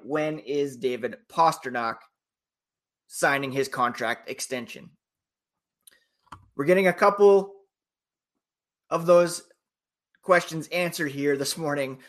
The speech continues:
with the trade that has been not officially announced, but the details are coming out.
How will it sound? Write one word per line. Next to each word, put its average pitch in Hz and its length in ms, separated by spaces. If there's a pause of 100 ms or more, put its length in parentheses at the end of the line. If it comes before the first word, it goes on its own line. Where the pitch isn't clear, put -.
(100)
with 170 400 (340)
the 165 380 (140)
trade 117 560 (1300)
that 139 160
has 143 180
been 160 560 (300)
not 185 180
officially 190 460
announced, 120 480
but 131 180
the 131 60
details 131 680
are 127 380
coming 123 420
out. - 240